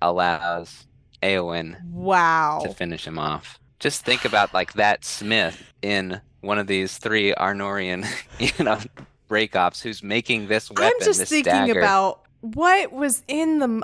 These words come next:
Speaker 2: I, I ask myself this question almost every day of just what was in the mind of J R R Tolkien that made him be able to, like, connect these
Speaker 1: I,
Speaker 2: dots in
Speaker 1: right?
Speaker 2: this way.
Speaker 1: Yeah.
Speaker 2: Oh my
Speaker 1: <laughs>
Speaker 2: gosh.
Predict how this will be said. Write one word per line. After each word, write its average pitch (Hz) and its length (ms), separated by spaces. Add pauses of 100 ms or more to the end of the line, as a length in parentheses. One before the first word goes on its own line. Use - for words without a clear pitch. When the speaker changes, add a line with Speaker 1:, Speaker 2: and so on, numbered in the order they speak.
Speaker 2:
I, 254 140
I 262 200
ask 294 300
myself 262 400
this 208 160
question 220 360
almost 226 300
every 220 300
day 254 200
of 208 100
just - 220
what 262 200
was 247 120
in 226 120
the 202 80
mind 220 340
of 175 100
J 214 240
R 202 200
R 190 120
Tolkien 214 560
that 175 160
made 214 260
him 233 200
be 196 160
able 208 220
to, 190 100
like, 180 220
connect 208 480
these 185 280
Speaker 1:
I, 196 40
Speaker 2:
dots 214 380
in 190 80
Speaker 1:
right? 95 120 (140)
Speaker 2:
this - 100
way. 156 260
Speaker 1:
Yeah. 120 720 (240)
Speaker 2:
Oh 277 280
my 202 220
Speaker 1:
<laughs> - 20
Speaker 2:
gosh. 226 1080